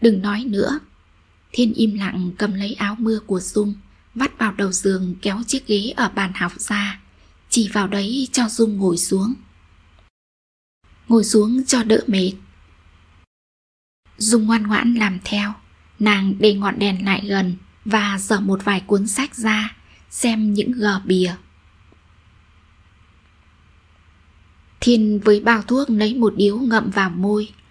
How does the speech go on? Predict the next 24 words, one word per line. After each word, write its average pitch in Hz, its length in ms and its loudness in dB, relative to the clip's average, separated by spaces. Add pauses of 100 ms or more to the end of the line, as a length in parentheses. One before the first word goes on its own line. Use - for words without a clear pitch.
(220)
rồi 202 460 2
kề 214 140 4
vào 202 200 -2
ngọn 208 260 -2
đèn 190 280 -2
châm, 208 280 -2 (260)
thở 208 180 0
ra 208 360 -2
một 196 260 -2
hơi 220 200 0
dài. 180 420 -4 (1500)
Dung 220 220 0
ho 226 180 0
lên 214 340 0
sặc - 280 -4
sụa 185 380 2
vì 196 120 4
khói 196 320 -4
thuốc 262 260 -6
xộc 208 300 -2
vào 190 140 0
mũi 196 380 0
bất 254 240 -4
ngờ. 180 300 -2